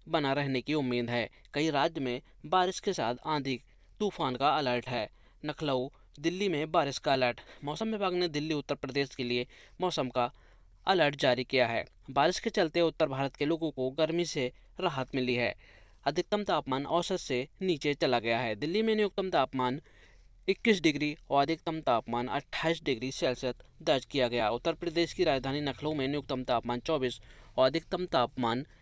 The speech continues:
अट्ठाईस डिग्री दर्ज किया गया है। मौसम विभाग के मुताबिक तमिलनाडु, केरल, दक्षिण आंतरिक कर्नाटक, पंजाब, हरियाणा, दिल्ली, राजस्थान, पश्चिमी हिमालय क्षेत्र में तीन मई के दौरान बारिश की भारी गतिविधियां दर्ज की गई।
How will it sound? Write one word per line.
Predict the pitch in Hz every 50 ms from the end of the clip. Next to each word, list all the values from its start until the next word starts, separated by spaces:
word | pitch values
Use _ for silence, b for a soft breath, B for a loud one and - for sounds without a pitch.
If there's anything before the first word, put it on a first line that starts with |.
| b b
अट्ठाईस | b 165 - - - - 180 170 170 - -
डिग्री | 156 151 131 120 120 127 135
दर्ज | 135 143 127 120 117 -
किया | - 147 131 123
गया | 120 120 120 113 110
है। | 120 117 104 - - b b b b b b b b b b b b b b b b - - -
मौसम | 160 170 175 220 220
विभाग | 226 214 208 190
के | - 208
मुताबिक | 190 185 175 - 151 135 135 147 - -
तमिलनाडु, | 160 165 175 165 135 117 117 117 139 135
केरल, | - - 156 139 127 123 123 139 147 - B B B B B B
दक्षिण | 139 135 160 - - - 196 190
आंतरिक | - 165 151 139 - 147 147 -
कर्नाटक, | - 151 156 151 123 120 127 123 120 -
पंजाब, | - 143 135 127 120 117 117
हरियाणा, | 120 123 131 143 131 120 113 110 113
दिल्ली, | 123 143 151 143 127 127 131 135
राजस्थान, | 135 139 139 123 - - 120 107 110 117 - B B B B B B -
पश्चिमी | 160 - - - 165 135 131 135
हिमालय | 131 156 156 143 127 120 123 127
क्षेत्र | - - 170 151 - - - 127
में | 127 127 123 135 - b b b b b b b b b b b b b b - _ -
तीन | 208 220 220
मई | 220 196 160
के | 143 - 160
दौरान | 143 165 156 143 127 127 139 151
बारिश | 151 170 156 143 135 -
की | - - 123 127 139 - _ _ _ - - - - -
भारी | 170 175 170 185 185 202 185
गतिविधियां | 175 143 131 127 127 127 127 120 117 127
दर्ज | 143 147 135 123 -
की | - - 135 127
गई। | 127 123 117 113